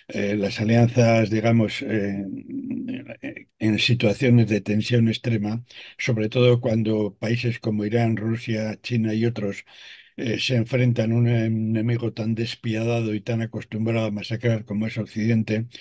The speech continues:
a mí no me extrañaría nada que de alguna forma u otra hubieran tenido todo esto preparado con antelación, ¿no? Y hubieran tenido no esto en concreto, sino estas posibilidades, ¿no? Es una especie de,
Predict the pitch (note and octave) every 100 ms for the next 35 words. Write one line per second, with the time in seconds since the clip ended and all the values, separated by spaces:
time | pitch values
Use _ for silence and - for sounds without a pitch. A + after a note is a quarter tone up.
0 | - - - A2+ A#2+ B2 A#2+ A2+ A#2 A#2
1 | A#2 A#2 A#2 A#2 A#2 A2 G#2 G#2 A#2 A#2
2 | A#2 A2+ A2+ A2 A#2+ A#2 A2 A2 A2 A2
3 | G#2+ A2 A2+ A2+ A2 G#2+ G#2+ A#2+ - G2+
4 | G#2+ A2 A2 G#2+ G2 G2+ F#2+ F2+ F2+ A2+
5 | F#2+ F2+ C3+ - - - - - A2 A#2
6 | G#2+ A#2+ A#2+ A#2 B2 B2+ - A#2+ A#2 A2+
7 | A2 A#2 A#2+ A#2+ A#2+ A2+ B2 A#2 A2+ G#2+
8 | - G2+ G2+ G#2 F#2+ F2+ G#2 C3 - -
9 | - - A#2 A2+ B2 B2 - B2+ B2 B2+
10 | A#2 A2+